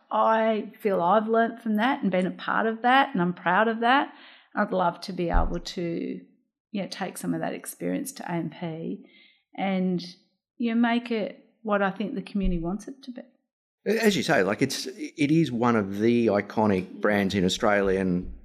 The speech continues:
Speaker 2: corporate history. It, it was one of the original six pillars that Paul Keating set up, and now we're down to the four pillars, the four banks. Um, but it is, it has had a checkered recent history. And there is, uh, and I know this was in the media reporting at the time,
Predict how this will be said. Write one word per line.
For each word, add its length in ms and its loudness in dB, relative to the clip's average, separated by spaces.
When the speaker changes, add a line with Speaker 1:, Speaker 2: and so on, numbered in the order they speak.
Speaker 2:
corporate 300 0
history. 420 0
It, 220 0
it 60 -6
was 120 0
one 160 4
of 60 2
the 100 2
original 380 2
six 320 -2
pillars 760 0
that 380 0
Paul 160 2
Keating 400 2
set 180 0
up, 220 2
and 140 4
now 400 4
we're 140 4
down 180 4
to 60 0
the 80 0
four 280 2
pillars, 380 0
the 100 -6
four 280 -2
banks. 440 0
Um, 440 0
but 140 2
it 80 4
is, 300 0
it 280 0
has 200 2
had 160 2
a 40 2
checkered 560 -2
recent 320 2
history. 580 0
And 160 2
there 160 2
is, 580 0
uh, 220 2
and 100 2
I 60 4
know 160 4
this 200 -2
was 140 0
in 120 4
the 60 4
media 280 4
reporting 480 2
at 100 2
the 80 -2
time, 340 0